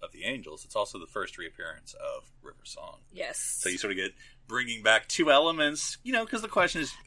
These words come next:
Speaker 2: Oh,
Speaker 1: will
Speaker 2: so
Speaker 1: it work?
Speaker 2: this is her first episode after she dies?
Speaker 1: Yeah, after the library.
Speaker 2: Oh, wow. Okay,
Speaker 1: Yeah.
Speaker 2: I don't think I real-, I mean, I guess that makes sense, but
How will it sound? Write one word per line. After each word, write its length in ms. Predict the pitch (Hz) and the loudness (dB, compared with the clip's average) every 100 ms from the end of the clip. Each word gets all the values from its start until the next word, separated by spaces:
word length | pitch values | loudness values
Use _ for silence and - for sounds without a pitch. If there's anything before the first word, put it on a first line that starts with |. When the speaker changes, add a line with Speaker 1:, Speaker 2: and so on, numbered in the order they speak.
| - | 2
Speaker 2:
Oh, 80 | 381 | 4
Speaker 1:
will 60 | 311 | 6
Speaker 2:
so 60 | 330 | 6
Speaker 1:
it 60 | |
work? 120 | 285 - | 6 6
Speaker 2:
this 40 | |
is 160 | 403 339 - | 2 0 2
her 180 | 294 - - | 2 0 -4
first 380 | - 262 277 - | 4 4 4 -2
episode 840 | 247 254 277 - 254 240 233 226 - - | -2 -2 -4 0 2 4 2 0 0 4
after 480 | 196 220 - 220 214 | 4 4 2 0 0
she 220 | - 190 | -2 0
dies? 640 | 170 156 160 339 480 - - | 2 4 4 2 -2 -12 -4
Speaker 1:
Yeah, 180 | 131 123 | 0 2
after 160 | - 120 | 0 0
the 60 | |
library. 480 | 110 131 147 78 - | 2 2 2 -2 2
Speaker 2:
Oh, 200 | 220 427 | 4 6
wow. 640 | 220 185 440 311 - - - - | 4 4 6 6 4 -2 -6 0
Okay, 160 | 302 262 196 147 | 2 6 6 6
Speaker 1:
Yeah. 80 | |
Speaker 2:
I 40 | 254 | 4
don't 140 | 269 | 2
think 160 | 294 285 | 0 2
I 80 | 254 | 2
real-, 200 | 240 269 | 2 2
I 60 | 240 | 2
mean, 160 | 240 | 0
I 80 | 233 | -2
guess 200 | 262 277 | -2 -2
that 180 | 302 190 | -2 -2
makes 260 | - - - | -4 -4 -6
sense, 840 | 359 285 107 143 - - - - - - | -2 -2 -2 -6 -12 -12 -10 -12 -16 -4
but 420 | 202 190 175 156 | 2 6 6 4